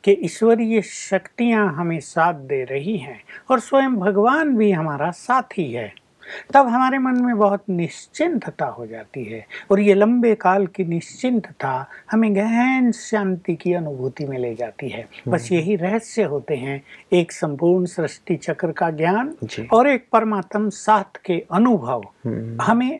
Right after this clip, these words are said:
Speaker 1: बहुत निश्चिंत रखते हैं, अचल अडोल स्थिर चित्त कर देते हैं।
Speaker 2: बिल्कुल, वो जो जिस साधक की हम बात करते हैं या जैसे मैंने कहा कि हम आपको भी देखते हैं या ब्रह्मा कुमारी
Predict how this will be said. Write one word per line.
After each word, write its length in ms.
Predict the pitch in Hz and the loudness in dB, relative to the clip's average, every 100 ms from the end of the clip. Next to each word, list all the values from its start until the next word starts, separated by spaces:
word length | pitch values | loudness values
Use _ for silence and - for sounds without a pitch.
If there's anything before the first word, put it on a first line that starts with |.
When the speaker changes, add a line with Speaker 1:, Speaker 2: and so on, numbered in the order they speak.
| - | -6
Speaker 1:
बहुत 300 | 185 254 - 208 | -4 -4 -4 -2
निश्चिंत 720 | 208 - - - 359 262 - | -2 -4 -8 0 0 0 -4
रखते 380 | 131 110 - 143 | -10 -12 -12 -10
हैं, 120 | 135 | -8
अचल 380 | 160 165 208 185 | -8 -2 0 2
अडोल 460 | 175 170 196 185 190 208 | 0 2 4 2 -2 -10
स्थिर 380 | - - 208 185 | -14 -2 -2 -2
चित्त 260 | - 294 - | -4 -4 -6
कर 180 | - 123 | -8 -8
देते 340 | 110 110 - | -8 -10 -4
हैं। 100 | 117 | 0
Speaker 2:
बिल्कुल, 360 | 113 101 - 107 | 0 0 0 0
वो 220 | 127 151 | 4 4
जो 200 | 135 139 | 6 4
जिस 220 | 127 131 - | 6 4 4
साधक 340 | 117 123 113 | 2 2 -2
की 100 | 117 | -2
हम 200 | 113 110 | -2 2
बात 260 | 104 101 - | 2 2 2
करते 400 | - 87 - 101 | 0 0 0 -2
हैं 200 | 110 104 | 2 4
या 120 | 101 | 4
जैसे 360 | 110 101 107 101 - - 113 | 4 2 2 0 -2 -4 0
मैंने 200 | 107 110 | 2 2
कहा 280 | 95 104 98 | 0 2 0
कि 180 | - 101 | 0 0
हम 220 | 107 98 | 2 4
आपको 340 | 110 - 113 | 4 4 2
भी 160 | 110 110 | 4 4
देखते 380 | 101 98 - 107 | 4 2 2 2
हैं 220 | 113 104 | 2 2
या 120 | 104 | 2
ब्रह्मा 260 | 107 107 107 | 2 2 2
कुमारी 260 | 113 113 | 2 0